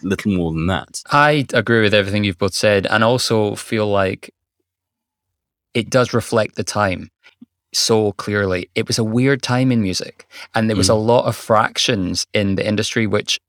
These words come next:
Speaker 2: are still present today. Of course, we're moving in this digital direction, and the idea that a l-, huge artist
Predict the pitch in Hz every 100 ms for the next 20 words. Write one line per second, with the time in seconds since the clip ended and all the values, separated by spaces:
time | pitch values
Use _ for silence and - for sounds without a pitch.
0 | - 107 98 - 113 104 110 98 98 -
1 | 92 101 85 90 - 98 - 104 95 -
2 | 101 101 98 95 95 92 - 98 104 107
3 | 98 - 101 - - 101 104 - - -
4 | 113 110 107 101 - 110 110 107 120 117
5 | 110 - 107 101 - 98 104 107 - -
6 | - 127 123 120 101 - - - _ -
7 | 104 104 - 92 - -